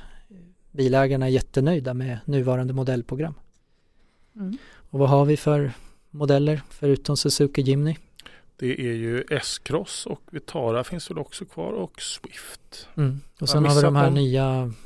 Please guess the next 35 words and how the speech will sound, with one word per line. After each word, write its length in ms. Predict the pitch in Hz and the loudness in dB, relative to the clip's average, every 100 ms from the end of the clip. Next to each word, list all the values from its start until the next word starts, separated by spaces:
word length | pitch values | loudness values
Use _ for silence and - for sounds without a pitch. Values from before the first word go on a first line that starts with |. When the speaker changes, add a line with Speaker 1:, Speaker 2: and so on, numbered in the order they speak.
| - _ | -20 _
Speaker 1:
brandade 540 | 139 131 139 123 147 147 147 | -6 0 2 4 6 6 6
Speaker 3:
Ja, 80 | 151 147 | 4 0
men 120 | 156 | 2
de 120 | 175 | 4
är 40 | 160 | 4
inte 120 | 160 | 4
med 60 | 143 | 4
i 40 | |
år. 160 | 139 143 | 6 4
Speaker 1:
Across. 600 | - 147 139 143 - - | 6 4 4 2 0 -4
Speaker 3:
Acrossen 600 | - 143 156 160 - 151 | -6 -4 -2 -2 -2 -4
och 80 | 139 | -4
Swayzen 680 | - 147 156 147 - 156 147 | -6 -6 -6 -6 -8 -10 -6
Speaker 1:
Ja, 140 | 147 135 | -4 -4
Speaker 3:
också, 140 | - | -2
men 100 | 151 | 0
Speaker 1:
och 60 | 165 | 2
Speaker 3:
de 60 | |
är 20 | 165 | 2
inte 140 | 147 | 0
med, 300 | 147 135 123 | 0 0 0
tror 140 | - 160 | 2 2
jag, 40 | 131 | 0
Speaker 1:
nej, 0 | |
Speaker 3:
i 40 | 139 | -6
år, 40 | |
va? 180 | 120 139 _ | -10 -14 _
Speaker 1:
de 220 | - 147 147 | -2 2 4
är, 400 | 147 190 185 185 - | 2 0 -6 -12 -16
eftersom 340 | 160 - 147 143 | -14 -4 0 2
den 120 | 139 | 4
här 140 | 139 | 4
gjordes 380 | 139 131 127 - | 2 0 0 0
i, 340 | 131 131 131 127 | 0 0 -2 -4
eh, 160 | 127 | -6